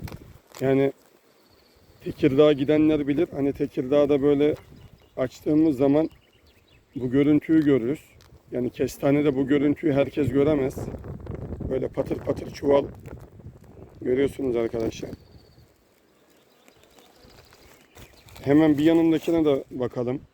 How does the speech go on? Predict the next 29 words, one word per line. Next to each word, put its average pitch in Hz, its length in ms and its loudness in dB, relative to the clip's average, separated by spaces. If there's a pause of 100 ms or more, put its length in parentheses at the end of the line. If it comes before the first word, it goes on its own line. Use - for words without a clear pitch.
(140)
Hemen 135 320 -2
buna 139 220 2
bakacağız. 120 560 -4 (3000)
E, 123 60 -10
çuval 135 300 -4
uçuyor. 120 400 -8 (320)
Arkadaşlar 156 640 2
bu 131 100 0
kovan 156 400 4
da 165 200 2
demin 147 300 4
buna 156 180 2
baktım. 131 400 -2
Bu 135 80 -2
kovanımız 165 540 2
da 165 140 4 (560)
kendi 151 320 4
kovanlarımdan 165 680 4
çıkan 175 340 0
oğlu 160 260 4
yakalamıştım. 135 760 2
Videolarımı 151 500 2
izleyenler 156 640 2
bilir. 156 200 2 (500)
İki - 180 -8
tane 160 240 4
oğul 165 260 6
yakalamıştım 143 600 0
arkadaşlar. 139 560 -2